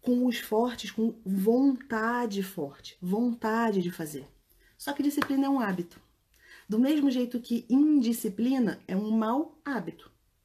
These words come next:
É um mau hábito. E se é hábito, a gente precisa criar novos rituais pra lidar com isso. Quem já começou a praticar algum esporte e descobriu alguma coisa que gosta muito,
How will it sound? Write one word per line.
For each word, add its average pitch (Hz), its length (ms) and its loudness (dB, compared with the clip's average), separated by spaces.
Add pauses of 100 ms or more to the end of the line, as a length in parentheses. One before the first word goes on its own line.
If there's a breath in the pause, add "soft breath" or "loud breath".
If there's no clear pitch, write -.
(120)
É 220 80 -4
um 233 100 2
mau 262 240 2
hábito. 139 400 -10 (1900 loud breath)
E 226 240 -4
se - 300 2
é 277 220 0 (120)
hábito, 226 600 -4 (100)
a 196 120 2
gente 247 260 2
precisa 226 680 0
criar 196 420 -2
novos 214 680 0
rituais 233 920 -2
pra 226 160 -4
lidar 208 280 0
com 214 180 -4
isso. - 320 -10 (800 loud breath)
Quem 302 320 6
já 254 460 0
começou 226 280 -2
a 220 60 -4
praticar 214 340 -4
algum 196 160 0
esporte 185 540 -2
e - 20 -2
descobriu 185 420 -2
alguma 185 240 2
coisa 180 280 0
que 185 80 -4
gosta 190 440 -2
muito, 190 680 2